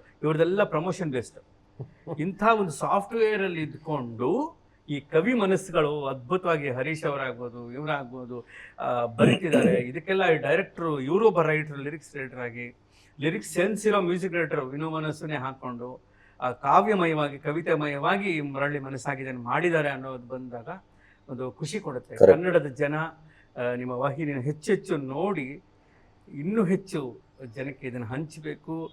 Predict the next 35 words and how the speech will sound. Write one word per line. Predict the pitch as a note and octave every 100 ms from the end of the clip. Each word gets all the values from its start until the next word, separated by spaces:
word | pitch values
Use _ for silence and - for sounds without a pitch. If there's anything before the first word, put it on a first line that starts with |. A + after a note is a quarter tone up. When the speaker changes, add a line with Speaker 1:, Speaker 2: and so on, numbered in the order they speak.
| C3
Speaker 1:
ಈ | C3+
ಸಿನಿಮಾ | - C#3 C3+
ಹಾಡುಗಳನ್ನ, | B2+ D3 D#3 C#3 C3+ C3+ C3+ - _ - _ B2+
ಈ |
ಸಿನಿಮಾನ | - D3+ D#3 D3+
ಜನ | B2+ C3 C3
ನೋಡ್ಬೇಕು. | C3+ D#3 C#3+ B2+ C3+ C3 - - _ C#3+
ನಿರ್ಮಾಪಕರು | D3 F#3+ F3+ D3+ D3 C#3 B2+ A#2+
ತುಂಬಾ | F#3 A3 A3+
ಪ್ರೀತಿಯಿಂದ | G#3 F#3 F3+ D#3
ಸಿನಿಮಾ | C#3+ C3+ A#2+
ಮಾಡಿದ್ದಾರೆ | A2 G2+ G2 - _ _ -
ಅಷ್ಟೇ, | - D#3+
ಅವರು | C#3 D3 F#3+
ಹೃದಯವಂತ. | E3+ D#3 D#3+ C#3+
ಅವ್ರು | C3 C3+ F3
ಯಾಕೆ | F3+ G3
ಇಲ್ಲಿ | E3+ C3+
ಹಾಡು | D3 D#3+
ಬರ್ದಿಲ್ಲ | D#3 D3
ಅಂತ | D3+
ನನಗೊಂದು | E3+ C#3+ B2
ಯೋಚನೆ. | B2+ - A2
Speaker 2:
ಹೌದು. | - _ G2+ G2+ F#2+ E2+
Speaker 1:
ಯಾಕೆ, | D#2 C3+ D3+ B2+
but | D#3+ F#3
ಏನಂದ್ರೆ | F#3+ F#3+ F3+
ಅವ್ರಿಗೆ | E3+ F#3 F3 C#3 B2+ - G#2
Speaker 2:
But | -
Speaker 1:
ಈ | D3 C#3+ C3+
ಪೇಪರ್ಗಳ | - F3 G#3+ A3 F#3+ F3+
ಜೊತೆ | E3+ E3+
ಆಟ | D#3
ಆಡೋ | D#3+ D#3
ಬದಲು | D3+ D3 F#3+ F3+